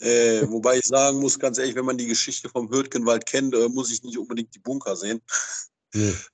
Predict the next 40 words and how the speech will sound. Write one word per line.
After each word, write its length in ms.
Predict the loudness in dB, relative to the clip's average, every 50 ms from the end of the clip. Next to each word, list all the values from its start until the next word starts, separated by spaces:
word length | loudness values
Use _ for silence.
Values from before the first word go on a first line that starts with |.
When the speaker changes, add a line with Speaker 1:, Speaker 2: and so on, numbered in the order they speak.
| _ _ _ -2
Speaker 1:
Äh, 220 | 0 2 2 2 0 0
das 160 | -2 -2 0
ist 160 | 2 2 2 2
schon 260 | 4 2 2 2 0
so 160 | -2 -4 -4
schon 340 | -4 -6 -8 -8 -8 -10 -14 _ _ _ _ _ _ _ _ _ _ _ _ _ _ _ -20 -20 _ _ 0
Speaker 2:
auch 280 | 4 4 4 4 2 0
sehr, 340 | -4 -2 0 2 2 2 2
sehr 400 | 2 0 0 2 2 2 0 -2
interessant, 880 | -2 -4 -4 -4 -4 -4 -6 -6 -8 -8 -6 -6 -6 -6 -8 -10 _ -6
ne? 140 | -4 -4 -4
Diese 320 | -4 -2 -2 -4 -4 -6
Speaker 1:
Wobei 500 | -6 -2 2 4 6 6 6 6 2 -2 -6
jetzt 220 | -8 -6 -4 -4 -2
zum 100 | 2 4
Beispiel 280 | 4 4 4 2 0
Speaker 2:
Kriegsübergeschichten, 880 | 2 4 6 6 6 6 4 2 2 0 -2 -2 -4 -6 -8 -6 -6 -6
was 80 | -6 -6 -6 -4
da 100 | -4 -2 0
alle-, 320 | 0 0 2 2 0 0 -2
alles 320 | -6 -12 -10 -8 -8 -6 -4
und 100 | -4 -2
so 140 | 0 2 0
riesig 560 | 0 2 2 2 2 2 2 0 -2 -2 -2
groß. 380 | 0 2 2 4 2 0 -4 _ _ _ _ _ _ _ _ _ _ _ _ _ _ _ _ _ _ _ -6
Speaker 1:
Ja. 200 | -4 -4 -4 -4 -6 _ _ _ _ _ _ _ _ _ _ _ _ _ -10
Speaker 2:
Das 140 | -10 -8 -4
Speaker 1:
Das 120 | -2 0 2
Speaker 2:
ist 80 | 4
Speaker 1:
hat 80 | 4 4
Speaker 2:
ein 100 | 2 2 2
Wahnsinn. 540 | 2 2 4 2 2 0 -2 -4 -8 -12 -14 -18 _ _ _ _ _ -4
Speaker 1:
es 80 | -4
sind, 180 | -4 -4 -4 -6
es 120 | -4 -4
sind, 160 | -4 -4 -4 -2
glaub 200 | -2 -2 -2 -4
ich, 140 | -4 0
zehn 260 | 0 2 2 2 0 -4
Kilo-, 460 | -6 -6 -4 -4 -4 -4 -6 -10